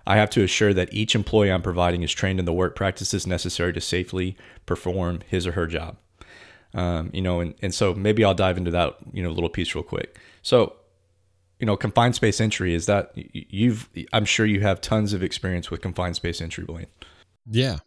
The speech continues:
Speaker 2: Yeah. We've, uh, covered some interviews, um, with, uh, on that topic on this podcast as well, and managed a confined space program at several facilities. But yeah, that's,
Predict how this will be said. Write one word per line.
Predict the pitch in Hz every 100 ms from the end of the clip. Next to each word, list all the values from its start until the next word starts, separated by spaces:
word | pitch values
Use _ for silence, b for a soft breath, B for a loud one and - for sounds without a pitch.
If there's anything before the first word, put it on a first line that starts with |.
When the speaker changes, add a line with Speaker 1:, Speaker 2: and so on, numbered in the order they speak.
| 139
Speaker 2:
Yeah. | 101 107 107
We've, | 80 90 87 85
uh, | 87 85 - _ _ _ _
covered | - 104 95
some | 104
interviews, | 98 101 92 95 98 92 87 - -
um, | 82 82 76 71 -
with, | 98 98 95 -
uh, | 90 85
on | - 101
that | 95 -
topic | 101 95 98 - -
on | 92 98
this | 101
podcast | - 92 87 - 90 80 -
as | 82
well, | 92 92 92 92
and | 87 87 87 _ _ _ _ _ _ _ _
managed | 87 85 82 -
a | 80 76
confined | - 90 90 82
space | 85 82
program | - 90 82 82 80
at | 67
several | 90 85 85
facilities. | - - 87 85 85 82
But | - 78 - _ _ _ _ _ _ _ _
yeah, | - 95 80
that's, | 87 - -